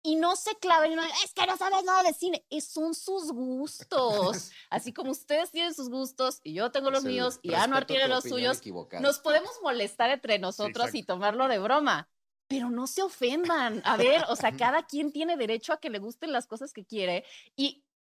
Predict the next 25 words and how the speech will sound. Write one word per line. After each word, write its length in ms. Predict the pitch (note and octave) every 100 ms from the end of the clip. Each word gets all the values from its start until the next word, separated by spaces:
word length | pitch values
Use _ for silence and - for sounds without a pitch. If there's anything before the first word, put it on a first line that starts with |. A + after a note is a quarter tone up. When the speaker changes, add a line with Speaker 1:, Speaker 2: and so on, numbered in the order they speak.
| _
Speaker 1:
hay 200 | C4+ C#4
que 100 | D4+
tener 260 | D#4+ C#4+ C#4+
más 260 | D4 D4+ -
tolerancia 680 | B3+ A#3+ A#3 A#3+ A#3+ C#4
a 160 | C4+ A#3
la 120 | G#3+
divergencia 580 | G#3 G3 G3+ A#3 A#3 C4
de 60 | A#3
opinión. 580 | - G3+ A#3 A#3 D#3+ -
Speaker 2:
Es 60 | -
Speaker 1:
Señores, 400 | F#3 A3+ B3 B3
Speaker 2:
verdad. 120 | -
Speaker 1:
en 80 | F#3+
casa, 400 | A3 B3 A#3+ -
no 120 | - A3
anden 160 | A3+
jodiendo. 340 | G#3 F3+ C3 - _ - _ -
No 160 | G3 C4
le 60 |
gusta 180 | C#4 C#4+
Casablanca, 420 | C4+ B3+ C4+ C#4 C4+ - - -
bien 200 | - C4+
por 120 | B3+
él. 140 | E3+